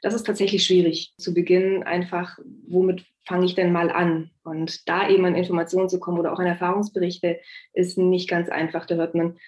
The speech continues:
wenn man auch in Foren liest, ähm, ist ja auch eine Informationsquelle, die man nutzen kann. Die einen nutzen dies, die anderen nutzen jenes. Es ist auch immer ein großer Punkt, was, was für ein Öl benutzt man, wo ist das her? Ähm, es ist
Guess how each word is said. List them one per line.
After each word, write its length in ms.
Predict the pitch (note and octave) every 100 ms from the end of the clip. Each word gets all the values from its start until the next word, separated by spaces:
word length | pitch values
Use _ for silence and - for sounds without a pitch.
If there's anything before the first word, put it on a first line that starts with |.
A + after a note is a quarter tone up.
| - -
wenn 100 | E3
man 40 |
auch 80 | F3+
in 100 | F3+
Foren 440 | F3+ G3+ G#3 G#3+ G#3+
liest, 460 | G#3 G#3 G#3+ - -
ähm, 400 | E3 F3 F3+ -
ist 120 | -
ja 120 | F3
auch 120 | F#3
eine 140 | G3+ F#3+
Informationsquelle, 840 | F#3+ F#3 F#3 F#3 F#3 - F3 F#3
die 80 | F3+
man 120 | F3+
nutzen 320 | F3+ F3+ F#3+
kann. 400 | F#3 E3+ F3 F3+
Die 120 | F3+ F3
einen 200 | E3 F3
nutzen 300 | F#3 F3+ F#3
dies, 300 | G3 G#3 G#3
die 80 |
anderen 220 | - F3+ F#3
nutzen 300 | F3+ F#3 F3+
jenes. 640 | F#3 G3 G3+ F#3+ G3 - -
Es 80 |
ist 120 | F3+ F#3
auch 140 | -
immer 360 | - F3+ F3+ -
ein 180 | A2+
großer 360 | - F3+ G3 G3
Punkt, 240 | F#3+ F#3+ F#3
was, 260 | F#3+ - -
was 240 | F3 G#3
für 80 | -
ein 240 | A#3 A3 - _ -
Öl 300 | G3 B3 A#3
benutzt 480 | - A3+ A3+ A3 -
man, 460 | A3 A3 A#3 A#3 -
wo 300 | F#3 G#3 F#3+
ist 160 | G3 G3+
das 180 | F#3+
her? 480 | G3+ G3+ G#3+ G#3 G3
Ähm, 360 | F3+ F#3 F#3 F3
es 120 | -
ist 320 | F#3+ - -